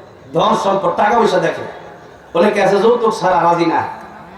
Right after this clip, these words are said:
আল্লাহ হেফাজত করেন, জোরে বলেন আমিন। যৌতুক খাওয়া হারাম, তা হালালের ভিতরে হারাম ঢোকায় আপনি আবার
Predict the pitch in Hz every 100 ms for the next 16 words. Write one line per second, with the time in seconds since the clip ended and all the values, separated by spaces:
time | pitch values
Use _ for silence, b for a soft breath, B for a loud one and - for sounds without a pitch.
0 | - - - 165 185 170 170 175 165 160
1 | 151 143 147 135 120 113 - - 202 208
2 | 196 - - - 139 208 - - 202 180
3 | 170 170 165 - - - 233 277 277 269
4 | 294 214 226 247 254 247 226 226 220